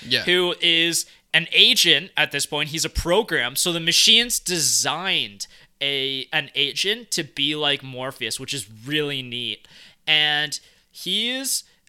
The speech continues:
Speaker 2: at this point, oh no, he's not
Speaker 1: No.
Speaker 2: designed. He's designed by, wait, no.
Speaker 1: He, he's just a regular agent.
Speaker 2: Yeah, he's just a regular agent who's broken from his protocol
Speaker 1: Yes.
Speaker 2: and remembered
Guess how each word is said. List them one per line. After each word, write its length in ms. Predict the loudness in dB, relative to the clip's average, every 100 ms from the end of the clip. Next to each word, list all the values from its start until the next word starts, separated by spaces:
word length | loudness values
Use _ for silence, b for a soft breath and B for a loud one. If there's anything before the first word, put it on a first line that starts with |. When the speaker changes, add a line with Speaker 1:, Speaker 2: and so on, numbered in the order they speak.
| -4
Speaker 2:
at 220 | -2 0
this 220 | 0 0 0
point, 500 | -2 0 0 -2 -6 _ -4
oh 140 | 0
no, 200 | 6 6 6
he's 260 | 2 0
not 400 | -2 0 2 4
Speaker 1:
No. 100 | 4
Speaker 2:
designed. 480 | 4 2 0 0 -2 B B
He's 300 | B 0 0
designed 560 | 2 2 4 4 2 -2
by, 580 | -2 2 4 2 0 -6 b b b _ _ _ _ _ _ -8
wait, 280 | 0 0 2
no. 320 | 0 0 -2
Speaker 1:
He, 60 | 0
he's 200 | 4 6
just 220 | 6 4
a 40 | 4
regular 420 | 4 6 4 0
agent. 480 | 0 0 -2 -10 -12 _ _ _ -4
Speaker 2:
Yeah, 220 | 0 2
he's 200 | 2 0
just 140 | 0 2
a 40 |
regular 320 | 4 4 2 4
agent 480 | 4 4 4 2 0
who's 320 | -4 -2 -4
broken 560 | -6 -2 0 0 -2 -4
from 280 | -4 -4 -2
his 220 | -2 -2
protocol 880 | -2 -2 0 -2 -2 -4 -4 -8 -12 b b
Speaker 1:
Yes. 200 | -2 2
Speaker 2:
and 120 | 2 2
remembered 840 | -2 0 2 2 0 0 0 -4